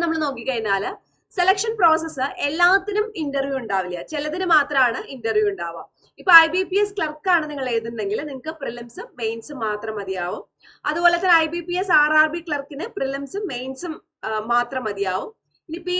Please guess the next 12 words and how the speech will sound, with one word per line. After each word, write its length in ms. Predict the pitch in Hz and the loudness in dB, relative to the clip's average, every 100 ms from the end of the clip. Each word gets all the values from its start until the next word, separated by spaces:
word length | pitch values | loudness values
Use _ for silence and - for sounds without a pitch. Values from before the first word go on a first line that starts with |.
| 392 | 4
ഒക്ക് 200 | 415 427 392 | 4 6 6
ആണെങ്കിൽ 280 | 311 285 277 403 320 | 6 2 -2 -4 -4
പ്രിലിംസും 460 | 269 285 285 381 339 | -4 -4 -4 -4 -4
മെയിൻസിന്റെയും 520 | 269 254 294 262 262 220 | -4 -6 -10 -8 -6 2
കൂടെ 160 | - 320 285 | 2 2 -6
ഇന്റർവ്യൂവും 540 | 269 277 302 311 320 320 | -8 -4 -4 -2 -4 -2
കൂടി 140 | 277 214 | 0 0
ഉണ്ടാവും. 280 | 180 170 165 - | -2 -6 -8 -8
ഓക്കെ, 140 | 247 208 | -4 -4
പ്രിലിംസും 440 | 214 233 240 202 - | -6 -8 -10 -12 -6
മെയിൻസിന്റെയും 500 | 220 214 220 214 220 196 | -4 -4 -4 -4 -4 -2
കൂടെ 160 | 208 | -4